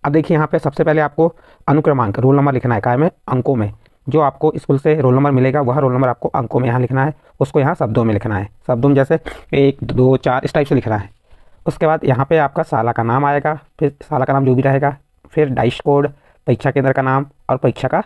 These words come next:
दिनांक। देखिए, फिर निर्देश क्या दिए? उपरोक्त की पूर्ति परीक्षार्थी स्वयं करे, यानी इस पूर्ति को आपको स्वयं को करना है।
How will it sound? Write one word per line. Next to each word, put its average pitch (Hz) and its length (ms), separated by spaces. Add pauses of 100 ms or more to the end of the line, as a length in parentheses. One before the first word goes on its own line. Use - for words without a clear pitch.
(120)
दिनांक। 117 300 (1700)
देखिए, 135 220
फिर 139 100
निर्देश 131 240
क्या 147 100
दिए? 147 120
उपरोक्त - 340
की 143 140
पूर्ति 139 280
परीक्षार्थी 139 420
स्वयं 139 180
करे, 120 180
यानी - 440
इस 180 120
पूर्ति 143 280
को 147 100
आपको 147 240
स्वयं 131 180
को 233 160
करना 110 300
है। 104 160